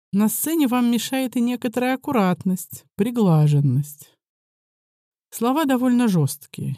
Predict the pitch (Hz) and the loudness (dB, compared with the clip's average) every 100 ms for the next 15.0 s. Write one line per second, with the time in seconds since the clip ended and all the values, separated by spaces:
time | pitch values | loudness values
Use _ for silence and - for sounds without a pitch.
0 | - 254 269 294 330 311 - 190 175 147 | -4 2 4 2 0 -2 0 2 2 0
1 | - 190 285 - 196 170 165 160 151 160 | 0 -2 0 0 2 2 2 2 2 2
2 | 180 233 - _ _ _ _ _ _ _ | 2 -2 -10 _ _ _ _ _ _ _
3 | 175 220 220 220 254 - 240 247 320 359 | 0 0 0 -2 -2 -2 0 0 0 -2
4 | 285 220 254 269 254 220 247 208 147 - | -6 -6 -2 -2 -2 -2 2 4 4 0
5 | - - - _ _ _ _ _ _ 196 | -10 -10 -14 _ _ _ _ _ _ 2
6 | 214 214 214 196 196 262 285 190 160 156 | 4 4 2 0 -2 -2 0 0 0 -4
7 | 143 - 190 190 285 269 240 226 240 269 | -6 -6 -4 -4 -4 -4 -2 0 -2 -4
8 | - 233 - 220 254 - 247 247 254 - | -6 -8 -4 -4 -4 -4 -4 -4 -4 -6
9 | - 175 143 147 _ - _ _ 214 214 | -2 0 0 -4 _ -20 _ _ 0 2
10 | 214 214 196 208 214 226 247 208 165 156 | 2 0 0 -2 -2 -2 0 0 2 2
11 | 151 185 185 226 320 320 190 190 _ _ | 0 -2 0 0 -2 -2 -2 -4 _ _
12 | - - 233 233 220 214 220 220 - 277 | -10 -6 -4 0 0 0 -2 -4 -4 -2
13 | 262 233 226 208 220 240 233 208 190 233 | 0 -2 -2 -2 -2 0 2 2 0 -2
14 | 302 247 185 175 - - 247 294 233 196 | 0 2 2 0 -4 -4 -2 2 2 2